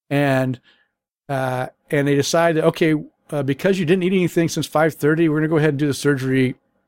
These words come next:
you know, right now in an hour." So they wheeled me up to pre-op, and then, uh, you know, basically within thirty minutes after they got me up there, I was put under, and, and, and I, I'm one, one less organ in my body. And, uh,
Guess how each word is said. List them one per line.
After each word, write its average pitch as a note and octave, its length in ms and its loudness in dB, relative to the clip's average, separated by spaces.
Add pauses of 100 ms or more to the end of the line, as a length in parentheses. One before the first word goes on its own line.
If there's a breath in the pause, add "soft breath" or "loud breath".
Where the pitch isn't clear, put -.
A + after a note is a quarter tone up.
(280)
you C#3 80 -2
know, A#2+ 100 -2
right B2 180 0
now C3 240 2
in A2+ 80 0
an A2+ 80 -4
hour." A#2 360 -2 (840 loud breath)
So C#3+ 160 -2
they C#3+ 100 2
wheeled D3+ 240 0
me D3+ 80 0
up C#3+ 80 -4
to - 80 -12
pre-op, B2+ 580 -2 (800)
and C3 260 -2
then, C3+ 320 0
uh, B2+ 460 -2 (120)
you - 100 -10
know, C3+ 100 -4
basically C3+ 460 -2
within B2 260 -2
thirty C#3 220 2
minutes C3+ 500 -2
after D3+ 320 -2
they B2+ 200 -4
got C3 200 2
me C3 100 -2
up B2 120 -6
there, E3 260 2
I C3 120 4
was B2 320 -4 (580)
put D3+ 120 2
under, C3 300 2
and, B2 200 -4
and, B2+ 440 -8 (460)
and B2+ 160 -2
I, B2 220 -2
I'm B2+ 200 0
one, C3+ 280 2 (240 soft breath)
one E3 160 2
less D#3 180 2
organ D#3 320 2
in B2 60 0
my A#2+ 140 2
body. B2+ 520 0
And, A#2+ 280 -6
uh, A2+ 180 -4